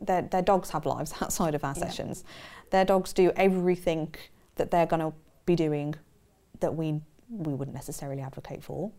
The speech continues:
Speaker 1: or be suggesting that they do. But it's all happening. And if we haven't got that mindset to go, "Oh, I understand this, and I can see it from the client's point of view," and really get on the same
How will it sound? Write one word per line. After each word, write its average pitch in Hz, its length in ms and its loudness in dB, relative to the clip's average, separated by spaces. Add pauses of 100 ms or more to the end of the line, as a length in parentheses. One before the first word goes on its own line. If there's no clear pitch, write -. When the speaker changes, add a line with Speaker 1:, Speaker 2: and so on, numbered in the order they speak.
Speaker 1:
or 156 220 -6
be 151 200 -4 (340)
suggesting 147 680 -6
that - 140 -14
they 143 120 -8
do. 185 360 -2 (800)
But 190 80 6
it's 185 160 4
all 254 160 6
happening. 185 480 -4 (1400)
And 196 100 2
if 196 100 4
we 233 140 8
haven't 208 240 0
got 185 160 -2
that 185 100 0
mindset 175 480 0
to - 100 -6
go, 160 320 -2 (440)
"Oh, 220 200 -6 (460)
I 185 60 -4
understand 160 480 -4
this, 170 340 -10
and 165 100 -6
I 160 160 -4
can 160 240 -4
see 175 460 0
it - 100 0
from 165 200 -6
the 156 80 -6
client's 185 360 -2
point - 240 -8
of - 100 -10
view," 151 280 -4
and 160 240 -2
really 170 320 2
get 170 160 -2
on 160 140 -4
the 156 80 -4
same 151 420 -4